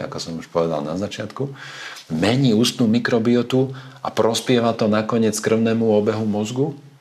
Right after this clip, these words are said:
Soja obsahuje látky, ktoré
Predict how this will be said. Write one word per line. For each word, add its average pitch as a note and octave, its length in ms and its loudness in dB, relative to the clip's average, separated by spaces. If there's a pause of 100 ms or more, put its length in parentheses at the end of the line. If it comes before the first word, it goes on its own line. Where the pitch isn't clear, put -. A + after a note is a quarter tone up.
(760)
Soja B2 400 2
obsahuje C3 480 2
látky, F#2+ 480 0
ktoré A2 560 0